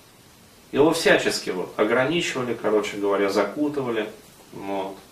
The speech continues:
Били там, э, по рукам, вот. Всячески унижали, говорили: «Ай-яй-яй,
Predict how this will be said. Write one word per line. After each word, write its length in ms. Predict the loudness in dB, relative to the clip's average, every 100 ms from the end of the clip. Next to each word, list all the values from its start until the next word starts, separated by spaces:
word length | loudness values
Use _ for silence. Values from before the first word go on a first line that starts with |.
| -20 -20 -20 -20 -20 -20 -20 -20 -20 -16 -6
Били 300 | 0 2 2
там, 260 | 0 -2 -4 -12
э, 280 | -8 -6 -4 -2
по 100 | 0
рукам, 520 | 0 0 2 2 -2 -14 -20 -20 -20 -20 -14
вот. 560 | -8 -6 -4 -4 -6 -10 -20 -20 -20 -20 -20 -20 -18
Всячески 520 | 0 0 2 -2 -2
унижали, 680 | -2 0 0 4 6 6 4
говорили: 540 | 2 2 2 2 2 0
«Ай-яй-яй, 840 | 2 2 2 0 2 0 0